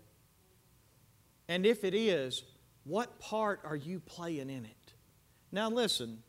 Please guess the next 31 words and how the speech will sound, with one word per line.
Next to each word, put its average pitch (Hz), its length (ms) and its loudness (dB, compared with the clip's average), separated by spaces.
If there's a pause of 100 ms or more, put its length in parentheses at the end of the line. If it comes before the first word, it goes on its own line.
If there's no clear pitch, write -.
let 190 140 -4
me 247 100 0
say 226 240 2
this. 139 460 -4 (640)
Yes, 170 280 2
there's 233 280 -2
a 214 80 -2
time 196 480 0
for 160 140 -4
you 160 220 -2
to 139 120 -6
sit 170 400 2
and 135 180 -4
grow. 127 400 -4 (760)
There 185 180 0
is, 143 340 2
absolutely. 151 680 -2 (800)
There's 240 160 2
a 220 40 0
time 214 360 2
for 180 100 -2
you 190 220 0
to, 160 420 0
to 160 140 -4
sit 214 360 2
and 160 220 -4
feed 147 540 0 (600)
and 165 140 0
to 180 100 -2
just 165 380 2
be, 170 80 -4